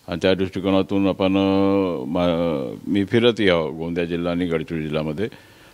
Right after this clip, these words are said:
अ, च-, गडचिरोली निर्वाचन क्षेत्र आणि गो-, गोंदिया भंडारा निर्वाचन क्षेत्रामध्ये माझे, अ, सगळं दौरे वगैरे सुरू आहेत आणि म्हणजे पक्ष मजबूतीकरण करण्याचं काम आपण करत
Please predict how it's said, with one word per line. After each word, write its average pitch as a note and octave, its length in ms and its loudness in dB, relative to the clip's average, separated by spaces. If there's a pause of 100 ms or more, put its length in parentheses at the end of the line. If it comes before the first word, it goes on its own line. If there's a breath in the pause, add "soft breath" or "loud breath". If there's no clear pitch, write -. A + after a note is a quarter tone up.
(120)
अ, D#2 40 0 (640)
च-, - 220 -2
गडचिरोली F#2+ 640 2
निर्वाचन F#2+ 460 0
क्षेत्र G2 340 -2
आणि A#2 140 4
गो-, F#2 460 2
गोंदिया F#2 280 2
भंडारा E2 380 2
निर्वाचन D#2+ 400 -2
क्षेत्रामध्ये D#2+ 540 -4
माझे, D#2+ 240 0
अ, E2 480 -4
सगळं E2 300 0
दौरे D#2 260 2
वगैरे D#2+ 280 0
सुरू A2+ 240 2
आहेत D2 160 -2 (460 loud breath)
आणि F2 140 0
म्हणजे G2+ 280 4
पक्ष G2+ 300 -2
मजबूतीकरण G#2 800 0
करण्याचं G2 380 0
काम G2 240 0
आपण G2+ 220 0
करत G2+ 220 2